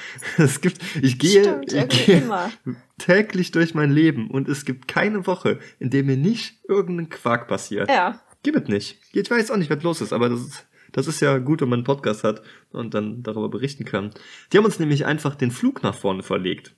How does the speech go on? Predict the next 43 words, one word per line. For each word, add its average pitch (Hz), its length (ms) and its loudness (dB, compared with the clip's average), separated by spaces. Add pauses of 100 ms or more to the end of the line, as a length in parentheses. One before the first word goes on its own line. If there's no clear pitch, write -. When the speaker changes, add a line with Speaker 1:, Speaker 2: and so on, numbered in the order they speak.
Speaker 1:
So 127 140 -12
knappe 170 320 0
drei 143 200 0
Stunden 143 540 -6
nach 120 140 -6
vorne 139 280 -4
verlegt. 92 460 -4 (140)
Speaker 2:
Früher? 214 500 -4 (840)
Speaker 1:
Ja, 160 340 2
haben 139 180 2
uns 147 140 0
aber 135 160 2
nicht 143 140 -2
Bescheid 143 260 2
gesagt. 92 260 -2
Speaker 2:
Hä? 208 140 2 (160)
Speaker 1:
Und 117 280 -6
wir 127 120 4
haben 135 160 2
das, 135 340 -2 (220)
wir 131 140 4
haben 127 100 4
das 123 220 -4
zwei 110 200 2
Tage 131 480 0
vorher 147 440 2 (120)
gesehen 147 320 -2
durch 165 140 -4
Zufall, - 380 -2
als 104 180 -6
wir 117 60 -2
mal 117 200 -4
gucken - 280 -4
wollten, 127 240 0
ob 135 100 -6
man 139 80 -4
schon 143 180 -8
online 165 280 -2
einchecken 190 380 0
kann. - 140 -4 (1400)
Und, 123 340 4
ähm, 107 480 -2 (440)
ja, 147 340 0